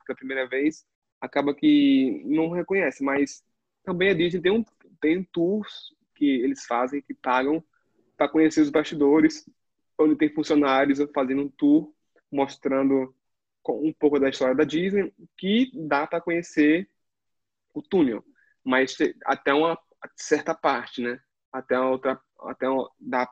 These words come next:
dessa parte em diante, aí a Disney já não, já não permite a entrada de, de, de pessoas pra não quebrar a magia. E também tem um limite de idade, assim, a, a partir de, sei lá, de oito anos, porque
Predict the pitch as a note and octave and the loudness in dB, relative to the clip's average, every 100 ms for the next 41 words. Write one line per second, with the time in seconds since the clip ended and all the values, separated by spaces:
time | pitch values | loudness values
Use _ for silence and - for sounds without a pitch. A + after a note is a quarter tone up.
0 | _ C#3+ C#3 - B2+ C#3+ C3+ C3 B2 C#3+ | _ -14 -10 -4 -2 -2 -2 -2 -2 -2
1 | D3+ C3 B2+ C#3 B2+ B2+ B2+ B2+ B2 B2 | -2 -2 -2 -4 -4 -4 -2 -4 -6 -6
2 | A#2+ A#2 - _ _ _ _ _ B2+ B2+ | -8 -10 -16 _ _ _ _ _ -6 -4
3 | B2 A2+ A2+ _ C#3 C3 C3 C3 B2 B2+ | -6 -8 -12 _ -8 -2 0 0 -4 -2
4 | A#2 A#2+ A#2+ - - A#2+ A#2+ A2+ A2 A2 | -4 -2 -4 -8 -14 -10 -8 -6 -8 -12
5 | _ _ _ _ _ _ _ _ - C3 | _ _ _ _ _ _ _ _ -20 -18
6 | B2 C#3+ - C3+ C3+ D#3 D#3+ - - C3 | -2 0 0 2 4 4 2 -6 -6 -4
7 | C3 C3+ B2 A#2+ A#2+ C3 B2 G2 - _ | -2 -2 0 -2 -4 -4 -4 -6 -8 _
8 | _ _ _ _ - _ D3 C#3+ D#3+ D#3+ | _ _ _ _ -20 _ 0 4 6 6
9 | D#3+ E3 E3 D#3+ D3 D3 B2+ B2+ B2 A#2+ | 6 6 6 2 4 2 4 0 -2 -6
10 | - G2+ - - B2 - _ - C#3 B2+ | -10 -10 -12 -10 -10 -12 _ -10 -8 -6
11 | D3 C3+ C3+ A#2+ B2 A#2 A#2+ B2 C3 C#3+ | -6 -2 -2 -2 -6 -8 -4 -2 -2 -2
12 | B2 A#2+ C3 - B2 B2 | -4 -4 -8 -10 -8 -8